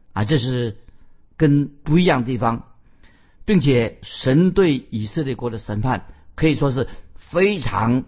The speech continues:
非常的严厉啊，神要审判以色列国，而且非常严厉。所以这里我们听众朋友要明白啊，神对以色列国的审判为什么这么严厉，比其他的列国外邦国更严厉呢？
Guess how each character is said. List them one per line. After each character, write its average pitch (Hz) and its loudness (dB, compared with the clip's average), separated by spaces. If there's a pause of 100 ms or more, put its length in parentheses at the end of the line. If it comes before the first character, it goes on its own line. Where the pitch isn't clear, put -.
(120)
非 143 0
常 107 -2
的 107 -2
严 104 0
厉 - -2
啊， 78 -12
神 127 2
要 139 2 (160)
审 131 2
判 151 2 (300)
以 117 -4
色 156 2
列 135 -2
国， 120 -4
而 110 -4
且 104 -6
非 120 -2
常 110 -2
严 98 -4
厉。 104 -8 (580)
所 135 -2
以 127 2
这 127 -2
里 120 -2
我 110 -2
们 113 -2
听 143 2
众 113 0
朋 123 0
友 120 0
要 117 -2
明 123 0
白 107 -4 (440)
啊， 95 -6
神 143 0
对 170 2
以 117 -2
色 160 -6
列 131 -4
国 127 -6
的 117 -8
审 107 -6
判 127 -4 (540)
为 247 4
什 110 0
么 123 2
这 170 0
么 139 4
严 113 0
厉， 131 -4 (160)
比 127 -2
其 160 -4
他 165 -2
的 135 -4
列 160 0
国 107 -6
外 143 0
邦 147 0
国 113 -6 (320)
更 185 6
严 120 2
厉 151 4
呢？ 120 0